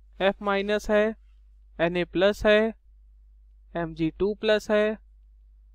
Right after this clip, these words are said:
ए एल थ्री प्लस है। ओके, चलिए देखते हैं। तो एफ माइनस है, क्लोरीन का परमाणु क्रमांक नौ होता है,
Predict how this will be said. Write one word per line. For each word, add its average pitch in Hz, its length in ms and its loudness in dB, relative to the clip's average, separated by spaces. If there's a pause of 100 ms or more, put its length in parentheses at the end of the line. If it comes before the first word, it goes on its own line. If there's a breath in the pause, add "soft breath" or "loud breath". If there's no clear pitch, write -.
(380)
ए 165 100 -2
एल 160 200 0
थ्री 196 240 -4
प्लस 147 320 -10
है। 180 100 -12 (460)
ओके, 202 220 0 (1080)
चलिए 160 260 -4
देखते 160 300 -4
हैं। 214 160 -2 (1400)
तो - 140 -12
एफ 226 260 2
माइनस 214 440 0
है, 233 100 0 (540)
क्लोरीन 202 380 0
का 233 120 0
परमाणु 214 360 0
क्रमांक 226 320 -2
नौ 202 220 0
होता 233 320 2
है, 233 180 -2